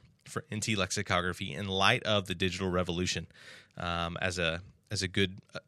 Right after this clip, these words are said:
preacher, I had to alliterate a little bit, and I did have three points, but I really do think these are the three main propositions that drive Lee's historical survey.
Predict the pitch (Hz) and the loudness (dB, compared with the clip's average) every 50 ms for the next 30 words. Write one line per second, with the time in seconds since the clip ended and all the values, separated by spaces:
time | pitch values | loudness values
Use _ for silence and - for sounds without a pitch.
0 | _ _ - - - 98 90 - - 90 85 87 85 82 90 87 85 - - 90 | _ _ 2 4 4 4 0 0 0 0 0 0 0 2 2 2 2 2 0 -2
1 | 85 85 85 90 85 87 85 85 - - - 90 98 104 104 95 110 - - - | -2 -2 -2 -2 -2 2 2 2 0 0 -2 -4 -2 -2 2 2 2 2 2 -4
2 | - - - - - - _ - 95 90 92 92 117 120 123 131 120 - - - | -18 -20 -18 -20 -20 -8 _ 0 2 2 4 4 4 8 8 8 8 8 6 2
3 | 127 120 - - 113 107 101 - - 85 - 131 131 170 202 185 151 139 143 131 | 2 2 2 0 0 0 0 -2 0 8 8 10 10 10 8 8 6 6 4 4
4 | - 131 117 104 120 123 113 110 104 90 92 87 - - - - 117 117 127 127 | 4 0 2 2 0 0 0 0 0 -2 -2 -6 -6 -8 -8 -6 -2 -2 0 0
5 | 127 127 123 123 - - - - _ _ _ 104 104 113 117 120 107 - 117 101 | 0 -2 -4 -6 -10 -20 -20 -20 _ _ _ -2 -2 0 0 4 4 4 4 4
6 | - 110 95 - 107 101 - - 92 90 85 - - 82 76 - - _ _ _ | 2 0 0 0 0 0 -2 -4 -6 -8 -8 -4 -4 -4 -4 -4 -8 _ _ _
7 | _ _ _ _ _ _ - 107 101 - 101 101 101 98 98 98 104 95 92 92 | _ _ _ _ _ _ -12 -8 -4 -2 0 0 2 4 4 2 2 0 -2 -4
8 | 95 92 85 - 92 - - 95 87 80 - 87 - - - 85 80 - - - | -4 -4 -4 -2 -2 -2 -2 -2 -6 -4 -6 -4 -4 -2 -2 -2 -4 -4 -6 -10